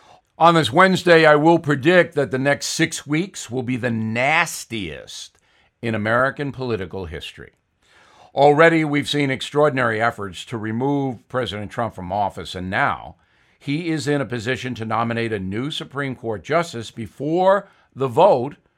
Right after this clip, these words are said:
on November third. Democrats want no part of that, as they see the court as becoming hostile to the progressive agenda. Another traditional constitutionalist on the Supreme Court would cement that.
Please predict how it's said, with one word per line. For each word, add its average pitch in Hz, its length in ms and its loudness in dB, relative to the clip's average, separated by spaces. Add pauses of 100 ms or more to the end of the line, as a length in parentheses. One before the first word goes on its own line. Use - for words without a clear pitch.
(240)
on 113 180 -2
November 120 400 -4
third. 123 420 -10 (840)
Democrats 190 520 4
want 160 200 6
no 160 160 4
part 165 320 2
of 95 60 -8
that, 73 320 -10
as 120 300 -4
they 123 120 -6
see 160 240 -6
the 143 100 -6
court 143 380 -2
as 113 160 -6
becoming 120 400 -4
hostile 98 1040 -2 (360)
to 135 180 -4
the 143 100 -6
progressive 123 640 -6
agenda. 131 540 -2 (520)
Another 135 500 4
traditional 160 760 -6
constitutionalist 170 1300 -8
on 190 180 -4
the 196 80 -10
Supreme 202 460 -8
Court 208 460 -6 (420)
would 117 220 -6
cement 156 520 -4
that. - 240 -12